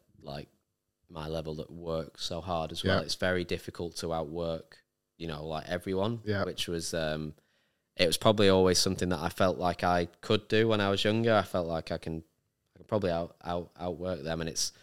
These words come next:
Speaker 1: um, it gets very difficult to do that when you're getting higher up. You, you have people that practice unbelievably hard, so, like, you can match a lot of people.
Speaker 2: What's the maddest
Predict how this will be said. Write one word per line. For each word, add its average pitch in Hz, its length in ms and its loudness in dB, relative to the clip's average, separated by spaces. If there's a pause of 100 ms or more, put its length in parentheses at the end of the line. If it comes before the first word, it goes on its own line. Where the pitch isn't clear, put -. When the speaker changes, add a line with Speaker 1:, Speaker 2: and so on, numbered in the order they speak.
(320)
Speaker 1:
um, 82 380 0 (840)
it - 80 -14
gets 95 180 4
very 95 220 6
difficult 107 340 0
to - 80 -2
do 101 200 4
that 92 200 4
when 95 140 0
you're 92 80 0
getting 90 220 0
higher 90 220 2
up. 82 80 -2
You, 90 140 0
you 90 160 0
have 90 140 2
people 90 260 -4
that 80 140 -8
practice 92 340 -2
unbelievably 87 540 -4
hard, 82 260 -2
so, 85 220 -2
like, 82 140 -4
you 82 80 -10
can 85 340 -10
match 101 580 -6
a 85 60 -18
lot 82 160 -14
of - 80 -16
people. 80 300 -16 (280)
Speaker 2:
What's - 260 2
the 131 140 4
maddest 123 720 4